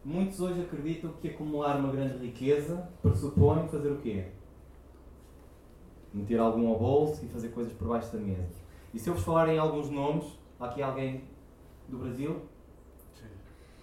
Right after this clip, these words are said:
Speaker 1: Lula da Silva, o que é que vocês pensam? Boa gente? Ok. Ou José Sócrates, para os portugueses. Ou para os benfiquistas, Vale Azevedo. Já aos anos, não é?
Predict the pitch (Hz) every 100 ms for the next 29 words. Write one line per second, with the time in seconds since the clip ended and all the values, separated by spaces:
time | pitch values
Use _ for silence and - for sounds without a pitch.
0 | - - - - - - - 135 180 180
1 | 165 - 120 104 107 143 143 - - 117
2 | 98 - 92 - - - - - - -
3 | - 117 120 135 190 196 - - - -
4 | - - - - 208 185 - - 214 -
5 | - - - 98 90 90 - - - -
6 | - 127 120 165 160 139 107 101 - 117
7 | - 113 110 107 95 - - - - -
8 | - - - - - - - - - 185
9 | 196 - - 117 143 147 160 160 160 170
10 | - 139 151 151 147 123 127 113 90 -
11 | - - - - - - 107 113 110 113
12 | 117 110 98 95 104 117